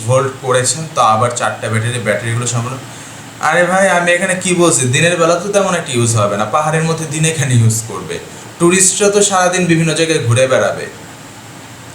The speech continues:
তারা আসবে হলো সন্ধ্যার পরে। সন্ধ্যার পরে এসে তারা ফ্রেশ ট্রেশ হয়ে রুমে একটু বসবে, একটা ফ্যান ছাড়বে, একটা লাইট জ্বালাবে।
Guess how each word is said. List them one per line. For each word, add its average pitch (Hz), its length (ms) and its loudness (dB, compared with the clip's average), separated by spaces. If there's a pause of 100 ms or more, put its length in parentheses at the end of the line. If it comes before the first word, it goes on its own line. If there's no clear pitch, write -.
তারা 139 280 2
আসবে 160 400 0
হলো 185 420 2 (440)
সন্ধ্যার 180 440 2 (120)
পরে। 101 240 -2
সন্ধ্যার 160 380 0
পরে 165 240 2
এসে 156 420 0
তারা 143 300 2
ফ্রেশ 135 220 0
ট্রেশ 143 200 -2
হয়ে 135 100 -4
রুমে 131 200 2
একটু 123 240 -2
বসবে, 120 380 0
একটা 110 340 0
ফ্যান 117 220 0
ছাড়বে, 110 520 -2 (360)
একটা 127 180 -2
লাইট 113 320 0
জ্বালাবে। 104 500 0